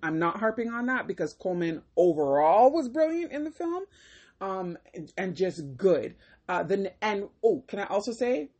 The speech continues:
one, one other thing that was re-, done really well? Narration. The way that the film was narrated was very, very, very good. Uh, I've talked about narration on this podcast before and how sometimes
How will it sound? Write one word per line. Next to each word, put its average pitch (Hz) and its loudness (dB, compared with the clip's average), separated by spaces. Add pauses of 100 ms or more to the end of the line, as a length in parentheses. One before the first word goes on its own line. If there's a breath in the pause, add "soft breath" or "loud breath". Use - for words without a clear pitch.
one, 175 -2 (180)
one 185 -4
other 196 2
thing 226 -2
that 226 0
was 214 0
re-, 220 -4
done 208 0
really 220 2
well? 226 0
Narration. 170 -2
The 170 0
way 214 4
that 208 -4
the 185 -6
film 180 -4
was 170 -4
narrated 160 -2
was 151 -2
very, 175 4
very, 156 0
very 143 0
good. 127 -6 (640 soft breath)
Uh, 165 2 (200)
I've 180 0
talked 196 0
about 180 0
narration 180 -2
on 165 -4
this 160 -6
podcast 160 -10
before 208 -2
and 180 -6
how 170 -4
sometimes 170 -6